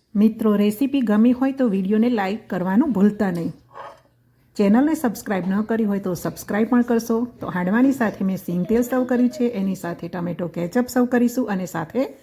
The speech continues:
ચટણી સર્વ કરીશું અને ગરમ ગરમ હાંડવો ખાવાની મજા માણીશું. જય શ્રી કૃષ્ણ, જય માતાજી.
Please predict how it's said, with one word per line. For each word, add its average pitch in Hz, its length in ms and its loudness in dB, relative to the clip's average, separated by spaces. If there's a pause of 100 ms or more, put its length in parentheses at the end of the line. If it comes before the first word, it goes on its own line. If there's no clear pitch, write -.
(280)
ચટણી 254 360 4
સર્વ 233 140 0
કરીશું 220 440 -2 (720)
અને 185 200 -4
ગરમ 254 360 4
ગરમ 214 220 0
હાંડવો 185 420 0
ખાવાની 185 400 2 (180)
મજા 190 320 2
માણીશું. 170 560 -2 (720)
જય 190 160 0
શ્રી 208 220 0
કૃષ્ણ, 214 400 2 (440)
જય 185 200 0
માતાજી. 175 500 0